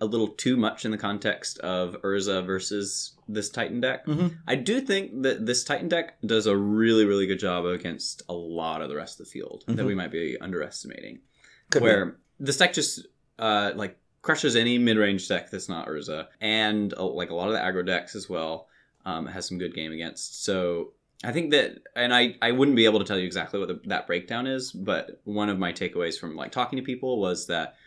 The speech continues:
Speaker 1: uh, they felt like, like, against a lot of the non-Urza decks, they were very favored. So,
Speaker 2: Mm-hmm. Okay.
Speaker 1: um, so
Speaker 2: I
Speaker 1: I
Speaker 2: mean,
Speaker 1: think
Speaker 2: I
Speaker 1: that
Speaker 2: can
Speaker 1: we might be getting a little too red herringed by the conversation of, "Oh, this deck has a reasonable matchup against Urza."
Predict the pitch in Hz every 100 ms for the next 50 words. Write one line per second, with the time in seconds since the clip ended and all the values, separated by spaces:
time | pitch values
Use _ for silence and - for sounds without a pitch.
0 | _ 92 80 120 117 131 107 95 - 98
1 | 90 - 127 127 117 110 117 101 95 110
2 | 135 110 90 90 82 - - - 87 85
3 | 87 - - 92 82 73 73 73 - -
4 | - - _ - 113 107 107 - _ -
5 | 123 98 95 92 85 82 82 - - 139
6 | 151 - 190 170 156 147 139 135 117 113
7 | 110 110 107 107 113 123 123 - 120 104
8 | 101 104 101 104 101 - 90 87 87 87
9 | 87 87 98 90 92 87 87 82 82 80
10 | _ _ - 123 117 113 113 - 101 95
11 | 92 90 87 87 98 110 - 78 - 165
12 | 160 113 95